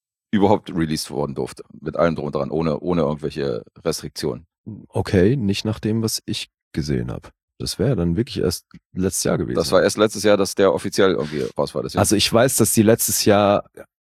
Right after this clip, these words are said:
Speaker 2: oder wann war das? Nee, ich glaub, das ist auch schon wieder ein paar Jahre her. Aber es gab halt eine, eine vier K-Restauration von dem Film. Und ich weiß nicht, ob die im Zuge dessen nochmal
Speaker 1: Mhm.
Speaker 2: was mit dem Rating gemacht haben. Das Ding ist, es ist ja auch immer so eine Frage vom, vom, von der Region.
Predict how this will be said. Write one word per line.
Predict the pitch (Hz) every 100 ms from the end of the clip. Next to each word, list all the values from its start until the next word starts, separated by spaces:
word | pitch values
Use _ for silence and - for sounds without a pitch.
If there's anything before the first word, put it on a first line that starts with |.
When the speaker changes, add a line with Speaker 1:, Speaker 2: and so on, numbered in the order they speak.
| -
Speaker 2:
oder | 87 85
wann | 90 107
war | 131
das? | 147 151 - - _ _ _ -
Nee, | 85
ich | 80
glaub, | - -
das | 92
ist |
auch | 95
schon | - 98
wieder | 82
ein | 78
paar | 85 85
Jahre | 85 85 82
her. | 82 80
Aber | 76
es | 87
gab | - 101 -
halt | 98 - -
eine, | 82 95
eine | 92 90 85
vier | - 92
K-Restauration | - 147 95 - 58 - - -
von | -
dem | -
Film. | - 50 50
Und | -
ich | - - -
weiß | 90 104
nicht, | 98
ob | -
die | 95
im | 85
Zuge | - 85
dessen | - 76 - 135
nochmal | 143 - 139 139 147 - _ _ -
Speaker 1:
Mhm. | 80
Speaker 2:
was | 113 123 -
mit |
dem | 127 113
Rating | 117 127 123
gemacht | 120 123 -
haben. | 120 101 - - - -
Das | 87 85
Ding | 135
ist, | 143
es | 110
ist | 135
ja |
auch | 120
immer | 123 127
so | 110
eine |
Frage | 101 - 117 120
vom, | - 101 92 87
vom, | - 87 73 69 - _ _ _ _ _ _ _ _
von | - 98
der | 90
Region. | 82 98 160 87